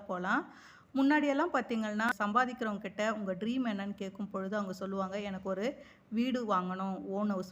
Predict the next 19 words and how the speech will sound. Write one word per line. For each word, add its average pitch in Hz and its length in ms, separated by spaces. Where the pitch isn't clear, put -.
வாங்கணும்" 180 360
அப்படின்னு 180 320
சொல்லி 190 180
சொல்லுவாங்க. 185 420
ஆனா 208 160
வந்து 196 220
இப்ப 247 260
இருக்கிற 214 300
சிச்சுவேஷன்ல 202 720
லோ 220 80
இன்கம் 202 340
வாங்குறவங்க 196 440
கிட்ட 190 160
உங்க 196 180
ட்ரீம் 220 280
என்னன்னா, 196 360
"இப்போ 220 180
நான் 185 200
கோல்டு 208 260